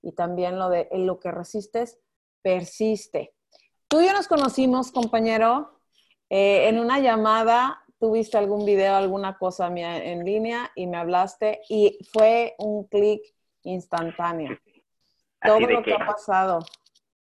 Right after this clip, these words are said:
Speaker 2: "Hey, amiga de toda la vida que te acabo de conocer". <laughs> Como que así son, así es, eso es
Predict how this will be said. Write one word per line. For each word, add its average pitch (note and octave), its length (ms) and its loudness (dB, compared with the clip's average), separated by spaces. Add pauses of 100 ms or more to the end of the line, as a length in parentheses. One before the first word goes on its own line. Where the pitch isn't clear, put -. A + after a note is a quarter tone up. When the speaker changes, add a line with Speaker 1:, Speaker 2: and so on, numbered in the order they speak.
(180)
Speaker 2:
"Hey, A3+ 800 4
amiga E3+ 340 4
de E3+ 80 2
toda D#3+ 220 4
la D#3 100 4
vida C#3 500 2
que B2 120 -8
te - 80 -20
acabo B2 200 0
de A#2+ 80 -2
conocer". G#2 440 -2 (480)
<laughs> A#3 840 0 (720)
Como D3 160 2
que - 80 4
así - 240 -2
son, C#3 160 2
así C3+ 280 0
es, C3+ 60 -6 (180)
eso B2 360 -8
es A2+ 100 -6